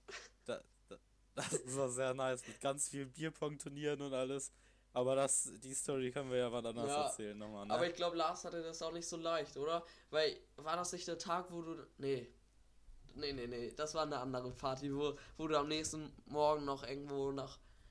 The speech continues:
Speaker 2: äh, weiter wegfahren solltest zum Frühstücken und
Speaker 1: Doch,
Speaker 2: dann
Speaker 1: doch, das war doch da, oder
Speaker 2: Nee,
Speaker 1: nicht?
Speaker 2: das war später,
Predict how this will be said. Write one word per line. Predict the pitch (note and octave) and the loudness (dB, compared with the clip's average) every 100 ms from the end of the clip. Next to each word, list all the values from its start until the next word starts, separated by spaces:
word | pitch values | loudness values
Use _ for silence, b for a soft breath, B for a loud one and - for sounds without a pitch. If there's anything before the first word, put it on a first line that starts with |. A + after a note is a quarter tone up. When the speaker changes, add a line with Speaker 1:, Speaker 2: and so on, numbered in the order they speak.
| - | -8
Speaker 2:
äh, | B2 C3+ B2+ | -4 -2 0
weiter | D3 D3+ C#3 | 0 0 0
wegfahren | D#3 - D3+ D3 | 0 0 0 2
solltest | D3 D3 D3 - | 0 0 -2 -4
zum | - | -4
Frühstücken | - E3+ - E3 D#3+ D#3+ D#3+ | -2 -2 -2 -2 -2 -2 2
und | C#3 | 4
Speaker 1:
Doch, | E3+ | 4
Speaker 2:
dann | C#3 C#3 | 4 2
Speaker 1:
doch, | |
das | D#3 C#3 | 0 4
war | E3 G3+ | 6 6
doch | E3 | 4
da, | D3 C3+ B2+ | 4 6 6
oder | A#2+ | 4
Speaker 2:
Nee, | C#3 | 2
Speaker 1:
nicht? | C#3+ | 2
Speaker 2:
das | D3 D#3 | 2 2
war | D#3 D3 C#3 C#3 | 2 2 0 -6
später, | - C#3+ C3 | -6 -4 -4